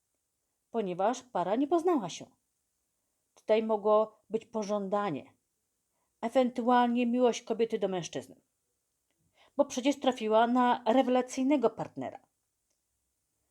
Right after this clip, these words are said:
Dla jednej z-, ze strony mogła to być miłość, ale niedojrzała,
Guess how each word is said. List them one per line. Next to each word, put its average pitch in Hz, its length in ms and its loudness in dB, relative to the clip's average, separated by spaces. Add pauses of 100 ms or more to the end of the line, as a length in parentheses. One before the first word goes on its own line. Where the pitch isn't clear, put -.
(200)
Dla 165 100 -2
jednej 175 320 -2
z-, - 220 -18
ze - 160 -8
strony 160 680 -2 (400)
mogła 202 260 4
to 202 140 -4
być - 280 -12
miłość, 185 540 -2 (200)
ale 220 200 -2
niedojrzała, 226 680 0